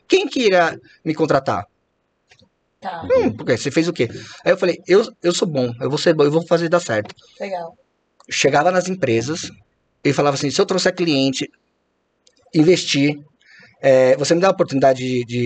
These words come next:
Speaker 1: de a gente dividir a mão de obra?" Porque a fábrica, vocês não sabem, a fábrica, eles vivem da mão de obra.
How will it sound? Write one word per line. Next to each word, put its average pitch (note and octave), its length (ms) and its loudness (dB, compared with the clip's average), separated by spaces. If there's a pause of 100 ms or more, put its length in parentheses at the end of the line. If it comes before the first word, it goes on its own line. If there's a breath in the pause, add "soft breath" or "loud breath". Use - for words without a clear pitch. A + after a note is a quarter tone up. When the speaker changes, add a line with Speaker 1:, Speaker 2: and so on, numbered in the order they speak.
Speaker 1:
de B2 60 2
a A#2+ 40 6
gente B2+ 240 -2
dividir A#2+ 320 -2
a A#2 40 -4
mão A#2 140 -4
de G#2+ 100 2
obra?" D3 300 2
Porque E3+ 200 -2
a E3+ 80 -2
fábrica, C#3+ 560 -4 (260)
vocês B2+ 240 -8
não A#2+ 60 -6
sabem, D3 300 0 (140 loud breath)
a C#3 100 0
fábrica, E3 420 2
eles D3+ 360 -6
vivem D#3 180 -4
da E3+ 120 2
mão F3 160 -4
de A3+ 100 0
obra. D#3 340 -2